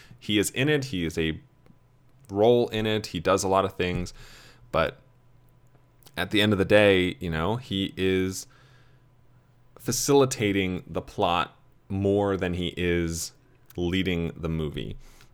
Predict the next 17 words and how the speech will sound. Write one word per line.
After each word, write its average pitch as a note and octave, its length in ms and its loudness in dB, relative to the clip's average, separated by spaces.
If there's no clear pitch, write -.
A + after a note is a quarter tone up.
And F2 120 -6
I E2+ 80 -2
think E2 260 -6
he F2 200 -6
understood E2+ 460 -4
that F#2 200 0
role, G2 300 -2
and G2 80 -6
he, F#2+ 200 -8
he G2+ 200 -10
fell G2 320 0
into A2 200 -8
that F#2+ 240 -4
perfectly. - 520 -10
Uh, F#2 720 4
you've G#2+ 260 -4
got, G2+ 480 6